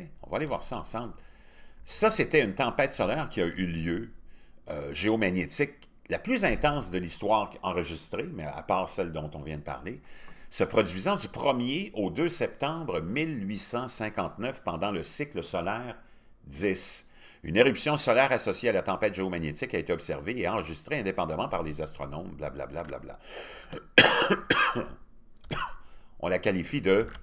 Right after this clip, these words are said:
super tempête solaire parfaite, l'événement de Carrington. Le matin du premier septembre mille huit cent cinquante-neuf,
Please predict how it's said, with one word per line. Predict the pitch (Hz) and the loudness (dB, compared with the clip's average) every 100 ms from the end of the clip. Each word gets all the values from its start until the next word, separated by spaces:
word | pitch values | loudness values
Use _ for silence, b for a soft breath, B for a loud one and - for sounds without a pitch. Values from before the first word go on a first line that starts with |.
| - - - - - - - b b | -16 -20 -20 -20 -20 -16 -16 b b
super | - - - 165 | -6 -6 6 6
tempête | - 113 110 - | 8 6 4 6
solaire | 92 101 | 6 6
parfaite, | 101 - - - | 4 2 0 0
l'événement | 82 76 85 | 0 0 -2
de | 90 | 0
Carrington. | 82 73 73 110 117 | 0 0 -2 -2 0
Le | 82 | 4
matin | 123 - 151 | 4 4 2
du | 165 113 | 0 -2
premier | - 98 101 | 2 2 2
septembre | 101 - 107 98 | 0 0 -2 -2
mille | 98 90 | -2 -2
huit | 87 | -4
cent | 107 | -4
cinquante-neuf, | 95 92 87 78 107 117 - | -4 -4 -4 -4 0 0 0